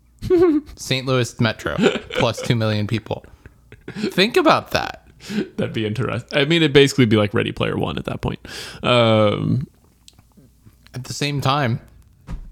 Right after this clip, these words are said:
Speaker 2: that's not shock-, that, that
Speaker 1: No.
Speaker 2: concept's not shocking to me.
Speaker 1: No.
Speaker 2: H-, how many of my neighbors do I know?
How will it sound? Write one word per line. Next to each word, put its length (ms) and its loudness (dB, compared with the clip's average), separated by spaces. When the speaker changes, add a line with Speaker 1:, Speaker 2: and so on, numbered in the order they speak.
Speaker 2:
that's 300 -2
not 300 0
shock-, 380 -2
that, 360 -2
that 140 2
Speaker 1:
No. 60 2
Speaker 2:
concept's 460 0
not 200 2
shocking 440 0
to 40 2
me. 120 4
Speaker 1:
No. 80 2
Speaker 2:
H-, 140 -4
how 300 -2
many 220 0
of 80 0
my 120 2
neighbors 320 0
do 120 2
I 60 0
know? 140 -4